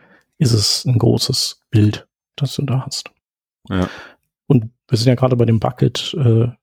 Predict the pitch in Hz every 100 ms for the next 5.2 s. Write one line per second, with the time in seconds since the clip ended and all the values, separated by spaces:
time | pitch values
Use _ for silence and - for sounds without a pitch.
0 | _ - 131 117 113 - 120 110 113 123
1 | 123 123 117 110 117 123 120 120 117 110
2 | - 110 113 160 165 151 120 - - 123
3 | - - _ _ _ _ _ - 147 104
4 | 107 - - 123 127 - 123 - - 185
5 | 202 -